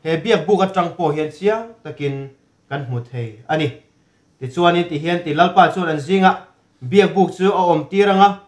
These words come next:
tin an ni chu an nu chon lo, an nu chon lo bokang.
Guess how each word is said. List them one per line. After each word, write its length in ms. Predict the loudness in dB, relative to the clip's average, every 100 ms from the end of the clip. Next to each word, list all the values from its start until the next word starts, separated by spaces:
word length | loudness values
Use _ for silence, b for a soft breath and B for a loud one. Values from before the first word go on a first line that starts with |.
| _ _ -8
tin 140 | -6
an 160 | -4 -4
ni 160 | -4
chu 360 | -4 -6 -4 -2
an 120 | -4 -4
nu 80 |
chon 260 | -6 -8 -6
lo, 320 | -4 -6 -10 -8
an 100 | -6
nu 60 | -6
chon 260 | -6 -6
lo 140 | -4 -4
bokang. 440 | -4 0 0 0